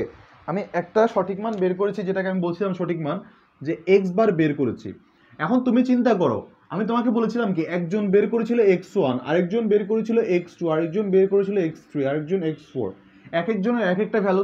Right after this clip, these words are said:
ছিল না? ছিল না, my dear students? ছিল তো। এখন আমি এদের আসলে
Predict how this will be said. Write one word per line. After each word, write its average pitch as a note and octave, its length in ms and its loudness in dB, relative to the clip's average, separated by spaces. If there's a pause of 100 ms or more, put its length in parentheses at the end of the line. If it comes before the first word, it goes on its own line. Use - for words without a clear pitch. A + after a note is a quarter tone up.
ছিল F#3 100 -4 (120)
না? A3+ 40 -6 (920)
ছিল F3+ 200 -4
না, A#3 120 -6
my F3 140 -4
dear F#3 220 -2
students? A3+ 280 -6 (420)
ছিল A#3 160 4 (140)
তো। G#2+ 60 2 (440)
এখন A#3 300 8 (200)
আমি A#3+ 120 6 (220)
এদের G#3+ 380 2
আসলে B3+ 280 2